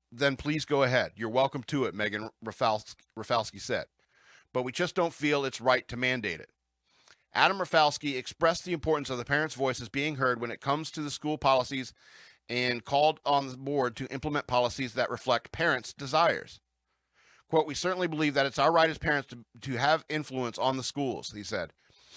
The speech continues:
"They're an elected school board. Their salaries and their te-, and the teachers are paid by our tax dollars." Quote, "Many of the principals in this county were built,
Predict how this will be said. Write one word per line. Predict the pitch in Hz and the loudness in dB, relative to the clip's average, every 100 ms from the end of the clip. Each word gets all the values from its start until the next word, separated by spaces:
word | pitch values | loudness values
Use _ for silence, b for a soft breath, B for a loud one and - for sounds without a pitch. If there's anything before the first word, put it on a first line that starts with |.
| B B B B - | B B B B -2
"They're | 117 | 0
an | |
elected | 117 143 - 175 | 2 0 -2 -8
school | - 151 143 | -4 0 0
board. | 127 135 135 | 2 2 2
Their | 117 | -4
salaries | 113 135 143 160 160 123 | 0 4 4 4 0 -4
and | 139 | -6
their | 120 | -6
te-, | - 156 - | -4 -6 -4
and | 127 123 120 | -2 -2 -4
the | 110 | -6
teachers | - 147 135 156 139 117 | -4 -4 -2 -4 -2 0
are | 117 | 0
paid | - 139 139 143 - | 0 -2 0 -2 -2
by | 113 113 | -2 0
our | 127 131 131 | 4 4 2
tax | - 135 123 - - - | -2 -2 -2 -8 -20 -4
dollars." | 110 120 117 87 - - _ _ _ _ _ _ _ _ _ _ | 4 4 4 0 -12 -20 _ _ _ _ _ _ _ _ _ _
Quote, | - 113 | -4 -2
"Many | 127 143 | 0 -2
of | 135 | -2
the | |
principals | 131 151 147 123 131 131 | -2 -2 -2 -4 -4 -4
in | 131 | -8
this | - | -2
county | 139 139 143 | 0 2 0
were | 123 | -2
built, | 98 139 - | 2 0 0